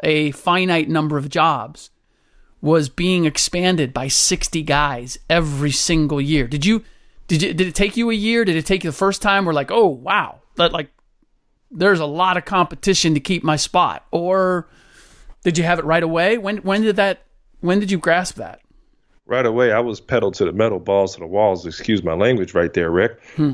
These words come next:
Speaker 2: Uh, but I, I, I knew I had to do everything that I could do to stay in the, in the league, and I had a chip on my shoulder to go prove myself.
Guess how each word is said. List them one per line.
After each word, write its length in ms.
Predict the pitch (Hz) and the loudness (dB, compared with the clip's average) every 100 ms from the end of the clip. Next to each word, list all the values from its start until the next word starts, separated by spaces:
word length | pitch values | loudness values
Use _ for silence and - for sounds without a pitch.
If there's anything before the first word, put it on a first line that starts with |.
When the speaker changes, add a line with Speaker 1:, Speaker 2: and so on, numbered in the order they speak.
| - | 0
Speaker 2:
Uh, 360 | 95 92 87 | 2 2 2
but 160 | 87 95 | 2 2
I, 360 | 98 101 101 85 | 2 0 0 0
I, 160 | 101 | -2
I 20 | |
knew 280 | 104 110 117 | -2 0 2
I 100 | 101 | 2
had 100 | 107 | 0
to 80 | 95 | -2
do 180 | 101 95 | -2 0
everything 600 | 113 120 117 107 113 104 | 0 2 0 -2 -2 0
that 100 | 98 | 2
I 120 | 95 | 0
could 260 | - 101 92 | 0 -4 2
do 180 | 110 101 | 2 2
to 100 | 90 | -2
stay 280 | - 107 101 | -2 0 2
in 80 | |
the, 200 | 95 92 - - - | 0 -4 -8 -20 -4
in 140 | 101 | -2
the 80 | 92 | 0
league, 360 | 98 123 127 107 | 0 2 0 -2
and 180 | 95 - _ _ | -6 -10 _ _
I 100 | 101 | -2
had 120 | 123 120 | -2 -2
a 20 | |
chip 240 | - - | -2 0
on 100 | 107 | 0
my 140 | 101 95 | 0 0
shoulder 280 | - 101 | 0 0
to 60 | 92 | 0
go 140 | 98 | 0
prove 340 | 87 - 127 135 | -2 0 2 2
myself. 560 | 95 85 - 90 78 | 0 -2 -2 -2 -4